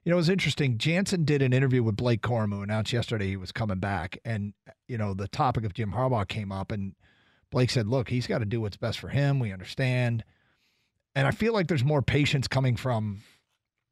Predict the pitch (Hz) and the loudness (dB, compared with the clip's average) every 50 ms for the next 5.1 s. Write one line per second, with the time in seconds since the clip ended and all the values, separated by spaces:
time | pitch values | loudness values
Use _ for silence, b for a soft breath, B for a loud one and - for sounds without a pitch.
0 | _ _ _ - _ _ _ _ _ - 135 139 147 170 233 262 220 - 170 175 | _ _ _ -20 _ _ _ _ _ 0 0 2 4 2 2 2 0 -4 -6 -6
1 | 143 127 - - 123 135 156 151 127 - 113 87 - - - 92 87 87 - - | -6 -6 -8 -8 -4 0 0 0 0 -2 -4 -6 -10 -14 -16 -14 -14 -14 -14 -6
2 | 156 147 123 123 110 127 139 131 - 127 127 117 - 113 101 - 131 120 113 98 | -2 2 2 2 4 4 2 2 4 4 2 2 2 -2 -2 -2 0 0 0 0
3 | 107 113 113 113 107 - 123 110 104 98 98 95 92 110 110 110 107 - 98 92 | -2 -2 -2 -2 -2 -2 -4 -6 -6 -6 -8 -8 -6 -4 -4 -4 -4 -4 -8 -8
4 | 101 101 104 101 95 92 95 95 90 90 117 127 127 117 101 87 78 78 85 82 | -10 -10 -10 -8 -8 -8 -8 -8 -4 2 4 4 4 4 2 -2 -4 -6 -6 -8
5 | - - | -10 -14